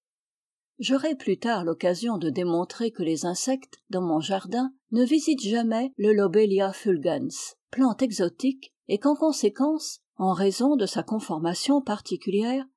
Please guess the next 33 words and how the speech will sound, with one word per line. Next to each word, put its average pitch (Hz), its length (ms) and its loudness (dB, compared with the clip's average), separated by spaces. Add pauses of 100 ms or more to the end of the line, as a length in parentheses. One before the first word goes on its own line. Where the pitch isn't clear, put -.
cette 262 340 0
plante 302 460 0
ne 226 100 2
produit 262 380 2
jamais 180 420 0
de 147 120 -2
graines. - 480 -8 (880)
Il 170 160 -4
faut 220 180 0
absolument, 190 760 2
pour 175 120 -2
les 170 140 2
féconder, 226 640 0 (160)
que 262 100 4
les 254 240 2
insectes 262 600 2
visitent 220 480 4
presque 269 420 -2
toutes 254 240 -2
nos 175 260 0
orchidées, 175 560 -4 (300)
car 233 160 0
ce 262 120 2
sont 262 340 4
eux 294 180 4 (120)
qui 202 120 -2
transportent 202 640 0
le 196 160 2
pollen 220 520 0 (100)
d'une 190 180 2
fleur 185 320 -2
à 214 80 0
l'autre. 190 500 -2